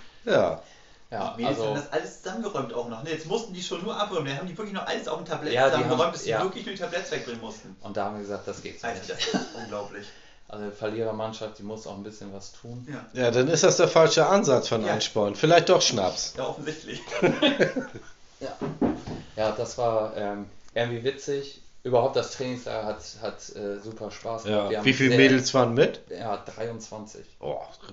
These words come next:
Speaker 2: Ja.
Speaker 1: Respekt.
Speaker 2: Ja, das war auch richtig, richtig gut.
Speaker 1: Ja.
Speaker 2: Ähm,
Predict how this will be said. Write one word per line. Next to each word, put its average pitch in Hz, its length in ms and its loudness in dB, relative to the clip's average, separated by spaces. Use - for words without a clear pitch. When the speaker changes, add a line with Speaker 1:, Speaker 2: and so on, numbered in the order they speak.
Speaker 2:
Ja. 107 120 -8
Speaker 1:
Respekt. - 680 -14
Speaker 2:
Ja, 95 220 -10
das 110 300 -12
war 95 300 -4
auch 104 300 -14
richtig, 110 440 -12
richtig 87 320 -18
gut. - 140 -16
Speaker 1:
Ja. 104 520 -10
Speaker 2:
Ähm, 104 240 -6